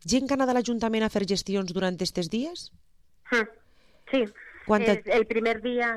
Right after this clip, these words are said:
Speaker 2: sí que és veritat que va vindre més, més gent,
Speaker 1: Mhm.
Speaker 2: però després la, la gent, eh, ha anat siguent conscient de, de la situació que estem vivint i,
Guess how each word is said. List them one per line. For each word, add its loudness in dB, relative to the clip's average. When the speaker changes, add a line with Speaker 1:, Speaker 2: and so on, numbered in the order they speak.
Speaker 2:
sí -6
que -2
és -6
veritat -2
que -2
va 2
vindre -2
més, -4
més -8
gent, 0
Speaker 1:
Mhm. -10
Speaker 2:
però 0
després 0
la, 2
la 0
gent, -4
eh, -2
ha -2
anat -8
siguent -6
conscient -4
de, -2
de 0
la 2
situació -4
que -4
estem -4
vivint 0
i, -6